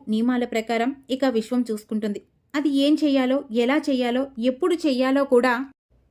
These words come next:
మీరే చెప్పినట్లయితే ఆ పని ఇక మీరే చేసుకోవచ్చు కదా. ఇక ఈ విశ్వశక్తిని ఆశ్రయించడం దేనికి? మీరు కేవలం సుప్త చేతన అవస్థతోనే మీరు ఈ విశ్వంతో అనుసంధానం కాగలరు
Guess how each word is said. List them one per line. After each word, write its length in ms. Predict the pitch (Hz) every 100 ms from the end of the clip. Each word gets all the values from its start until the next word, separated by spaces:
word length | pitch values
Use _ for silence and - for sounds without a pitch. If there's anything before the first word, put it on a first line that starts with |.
| _ -
మీరే 300 | 269 339 381
చెప్పినట్లయితే 800 | 370 311 311 285 277 254 254 254 302 -
ఆ 100 | 220
పని 320 | 226 233 262 269 -
ఇక 160 | 233 226
మీరే 320 | 208 214 285
చేసుకోవచ్చు 600 | 277 262 254 254 247 240
కదా. 220 | 262 240 254 _ _ _ _ _ _ _ -
ఇక 260 | 294 269 285 -
ఈ 100 | 247
విశ్వశక్తిని 640 | 233 226 311 320 - 277 285 -
ఆశ్రయించడం 680 | 190 214 302 285 254 269 254
దేనికి? 360 | 240 233 226 240 _ _ _ _ _ _ -
మీరు 220 | 302 370
కేవలం 460 | 339 285 262 294 294 311
సుప్త 280 | 285 262 -
చేతన 380 | 349 311 285 277 277 202
అవస్థతోనే 600 | 208 247 277 262 247 240 277 247
మీరు 200 | 262 269 -
ఈ 80 | 214
విశ్వంతో 480 | 208 - 302 262 262 -
అనుసంధానం 680 | 208 226 262 226 220 220 254
కాగలరు 480 | 262 208 220 220